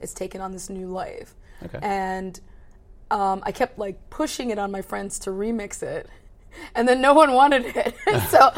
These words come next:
Speaker 1: I ended up remixing, everybody wanted to do s-, my upbeat songs, so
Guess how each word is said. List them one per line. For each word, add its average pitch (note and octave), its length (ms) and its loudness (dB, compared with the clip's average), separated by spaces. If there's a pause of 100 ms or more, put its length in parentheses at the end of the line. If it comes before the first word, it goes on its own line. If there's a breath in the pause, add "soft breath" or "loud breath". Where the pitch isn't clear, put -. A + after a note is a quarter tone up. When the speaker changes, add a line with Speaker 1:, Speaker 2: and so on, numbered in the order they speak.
(180)
Speaker 1:
I C#4 160 6
ended D4+ 260 2
up D4+ 240 6
remixing, C#4+ 680 -2
everybody D4+ 340 2
wanted C#4+ 260 -2
to G#3+ 60 -8
do A#3 100 -8
s-, - 160 -8 (220)
my A3 140 -2
upbeat A#3 440 -2
songs, G3 480 -6 (380 soft breath)
so G#3 400 -2